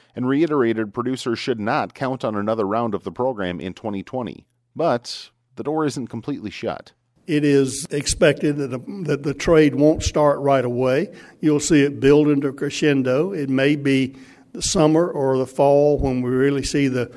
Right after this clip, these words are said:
Speaker 2: the, the full benefit of that forty to fifty billion dollars. But I would tell you,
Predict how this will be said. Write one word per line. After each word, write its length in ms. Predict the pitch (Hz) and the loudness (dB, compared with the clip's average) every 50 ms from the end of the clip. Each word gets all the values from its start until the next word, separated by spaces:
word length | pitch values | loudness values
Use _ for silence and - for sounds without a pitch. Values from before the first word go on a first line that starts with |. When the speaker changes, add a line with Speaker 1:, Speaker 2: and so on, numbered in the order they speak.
| - - - - _ - | -20 -20 -20 -20 _ -8
Speaker 2:
the, 200 | - 127 120 120 - - | -6 -4 -4 -4 -6 -6
the 160 | 180 131 123 | -4 -4 -4
full 380 | - - 196 156 151 143 135 120 | -2 2 4 4 6 6 4 4
benefit 520 | 120 143 139 143 147 139 - 147 147 131 | 4 6 6 6 4 4 4 4 4 4
of 120 | 135 127 | 2 2
that 240 | 127 131 139 - - | 2 0 0 -2 -2
forty 280 | - 131 135 139 131 127 | 0 2 2 2 2 0
to 120 | 131 127 | -2 -4
fifty 320 | - 151 143 139 - 156 135 | -2 -2 -2 -2 -4 -4 -2
billion 340 | 127 131 127 127 120 120 | 0 0 0 0 -2 -4
dollars. 460 | 117 117 113 117 120 131 160 196 - - - - - - - _ _ - | -6 -6 -6 -6 -6 -8 -8 -10 -12 -16 -20 -20 -20 -20 -20 _ _ -4
But 100 | 147 127 | -2 0
I 140 | 131 156 | 0 2
would 200 | 202 226 170 143 | 0 0 -2 -2
tell 200 | - - 156 143 | 0 2 4 4
you, 500 | 147 147 147 156 147 147 - - - - | 4 4 4 2 2 -2 -6 -16 -20 -20